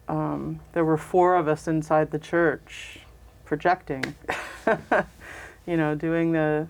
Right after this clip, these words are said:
uh, Zoom worship and Facebook Live and that kind of stuff. Um,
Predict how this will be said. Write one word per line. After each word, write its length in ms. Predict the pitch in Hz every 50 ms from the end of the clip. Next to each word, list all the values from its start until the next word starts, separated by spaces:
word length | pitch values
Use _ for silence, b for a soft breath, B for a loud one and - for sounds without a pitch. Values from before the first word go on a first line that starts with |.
| - -
uh, 460 | - 156 156 156 151 151 156 160 151
Zoom 420 | - 160 170 175 180 180 175 175
worship 540 | 165 160 160 156 - - 160 151 147 147 -
and 380 | 160 151 151 151 151 147 151 147 - - 165 165 -
Facebook 480 | - 180 175 165 - - 175 160 165 -
Live 460 | 165 160 160 156 151 147 147 139 151
and 120 | 147 143 143
that 160 | 139 - -
kind 140 | - 156 151
of 80 | 147 147
stuff. 260 | - - 143 143 147 - B B B B B B B B B B B B B B B B B B B B B -
Um, 540 | 160 165 160 156 151 147 147 147 147 147